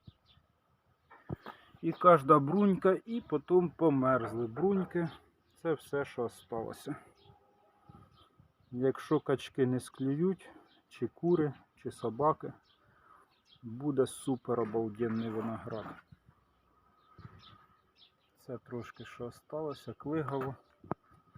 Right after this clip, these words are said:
Це у нас цвіток, який ми ніяк не виведемо.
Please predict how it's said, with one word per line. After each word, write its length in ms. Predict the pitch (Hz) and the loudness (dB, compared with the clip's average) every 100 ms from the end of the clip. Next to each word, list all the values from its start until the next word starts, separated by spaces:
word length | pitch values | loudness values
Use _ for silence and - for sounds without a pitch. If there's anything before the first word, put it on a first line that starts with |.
| - - - - - - - - - _ _ _ - - - - _ - - 143 | -16 -16 -18 -20 -20 -20 -20 -20 -20 _ _ _ -20 -20 -20 -20 _ -16 -12 -10
Це 240 | - - 196 | -2 4 6
у 60 | |
нас 440 | 170 170 160 - - - - - - - - - - - - | 6 4 2 -2 -10 -12 -14 -14 -14 -16 -16 -16 -16 -16 -16
цвіток, 960 | - 135 131 - 190 202 - - - - - - - _ _ _ _ _ _ | -4 0 2 4 6 6 2 -10 -14 -18 -20 -20 -20 _ _ _ _ _ _
який 340 | 123 - 165 160 | -12 -4 0 2
ми 140 | 139 | 4
ніяк 440 | 127 120 135 - | 4 4 2 2
не 120 | 131 123 | 0 2
виведемо. 560 | 123 113 107 101 104 | 4 2 -2 -6 -10